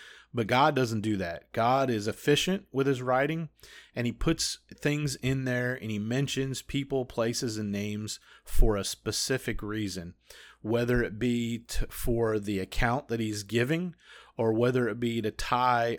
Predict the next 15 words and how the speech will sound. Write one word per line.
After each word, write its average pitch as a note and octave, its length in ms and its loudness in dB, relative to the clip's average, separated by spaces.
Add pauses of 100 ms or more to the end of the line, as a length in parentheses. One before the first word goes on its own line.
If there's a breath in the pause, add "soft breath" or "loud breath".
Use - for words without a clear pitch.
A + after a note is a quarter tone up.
other B2+ 300 0
scripture - 640 -4
together G#2 840 -2 (360 loud breath)
to A#2+ 120 -4
talk A#2+ 360 0
about G#2 420 -4
what A#2 220 -2
was A2+ 300 -4 (140)
prophesied A2 920 -2
before A#2 840 -2
or F#2+ 120 -4
the F#2 80 -8
future B2 600 -4
or G2+ 60 -4
whatever. G2 460 -2